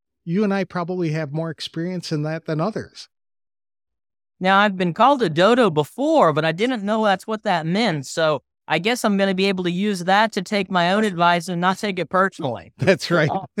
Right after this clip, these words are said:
Speaker 2: I'll, I'll, I'll assign a different meaning to that now. Dodo, I like that.
Speaker 1: Exactly. In fact, you have twin tweens.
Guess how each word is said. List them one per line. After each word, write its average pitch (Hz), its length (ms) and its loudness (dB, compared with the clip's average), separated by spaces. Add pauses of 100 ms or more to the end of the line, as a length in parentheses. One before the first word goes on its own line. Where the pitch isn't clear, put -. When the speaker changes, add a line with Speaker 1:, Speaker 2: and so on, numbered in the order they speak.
(120)
Speaker 2:
I'll, 170 140 4 (120)
I'll, 185 160 2
I'll 190 220 2
assign 214 300 2
a 196 80 0
different 180 340 -2
meaning 180 320 2
to 156 120 -6
that 135 260 -2
now. 117 280 -4
Dodo, 151 360 2
I 123 80 2
like 156 260 0
that. 117 300 -6
Speaker 1:
Exactly. 151 600 -2
In 143 100 -4
fact, 180 260 0
you 202 100 2
have 151 240 0
twin 196 460 0 (260)
tweens. 160 520 -2